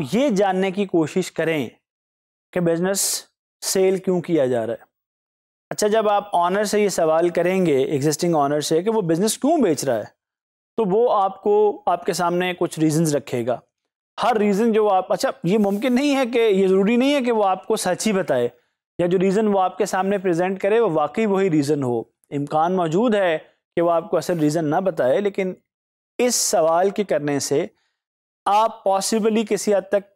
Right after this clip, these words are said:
ये जज कर सकते हैं कि बिजनेस के अंदर कोई प्रॉब्लम तो नहीं है। मतलब, मुख्तलिफ किस्म की रीजंस आपके सामने प्रेजेंट की जाती हैं। लिटरेचर के अंदर जो रिपोर्ट की गई हैं चंद, वो हम आपके सामने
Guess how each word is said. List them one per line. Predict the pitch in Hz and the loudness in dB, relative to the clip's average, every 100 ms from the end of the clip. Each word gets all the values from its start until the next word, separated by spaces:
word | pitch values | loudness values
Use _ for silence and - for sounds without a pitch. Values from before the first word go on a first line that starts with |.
| _ | _
ये | 170 202 | -2 0
जज | 156 131 202 233 233 | 0 -2 -2 -2 -2
कर | 190 | -2
सकते | - 160 - 175 | -2 -6 -4 -4
हैं | 156 165 185 | -2 -4 -4
कि | - 147 | -2 -2
बिजनेस | 127 156 156 175 175 - | -2 -4 -2 -4 -4 -4
के | 165 | -4
अंदर | 143 147 165 | -2 -2 -2
कोई | - 170 | 0 -2
प्रॉब्लम | 170 147 123 139 143 | 0 -2 0 -2 -2
तो | 160 | -2
नहीं | 139 123 123 | -2 -2 -4
है। | 117 | -4
मतलब, | 190 220 - _ _ _ | -2 -2 -4 _ _ _
मुख्तलिफ | 147 180 196 233 240 | -4 -4 -2 -2 0
किस्म | 233 - 180 | -2 -4 -4
की | 180 | -2
रीजंस | 151 143 151 139 - _ _ _ _ - | 0 0 -2 -4 -10 _ _ _ _ -4
आपके | 165 - 170 | -4 -2 -4
सामने | 156 151 156 | -4 -4 -4
प्रेजेंट | 151 143 143 143 | -2 -2 -2 -4
की | 139 127 | -6 -4
जाती | 123 - 151 | -4 -4 -4
हैं। | 160 165 _ _ _ _ _ | -4 -6 _ _ _ _ _
लिटरेचर | 165 165 196 196 233 | -2 0 0 0 -2
के | 233 | -2
अंदर | 175 175 | 0 2
जो | 170 | 2
रिपोर्ट | 160 156 160 160 | 0 0 0 0
की | 160 143 | -2 -2
गई | 143 147 | 0 0
हैं | 160 | -4
चंद, | 147 151 147 | -2 -4 -2
वो | 147 | -2
हम | 143 139 | -2 -2
आपके | 135 - | -2 -4
सामने | - 131 135 | -6 -6 -4